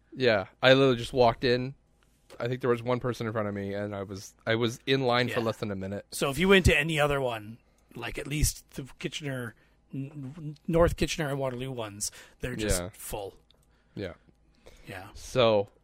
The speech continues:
Speaker 1: uh, I went in there, and I was like, "I need to renew my license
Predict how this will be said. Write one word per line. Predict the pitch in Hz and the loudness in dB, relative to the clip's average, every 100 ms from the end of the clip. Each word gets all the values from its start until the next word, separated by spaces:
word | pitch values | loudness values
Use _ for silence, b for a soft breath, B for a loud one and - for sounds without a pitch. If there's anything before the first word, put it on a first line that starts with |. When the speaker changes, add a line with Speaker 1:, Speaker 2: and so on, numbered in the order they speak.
| _ _ _ _ | _ _ _ _
Speaker 1:
uh, | 120 113 107 104 120 | -2 0 0 0 -2
I | |
went | 117 107 | -2 -2
in | 107 | 0
there, | 127 139 | 0 2
and | 127 | 0
I | |
was | 101 | -2
like, | 104 117 | -4 -4
"I | |
need | 117 | -4
to | 120 | -2
renew | 101 104 | -2 -2
my | 98 98 | -2 -2
license | 95 117 165 - 92 - - - | 0 2 2 -2 -10 -12 -20 -20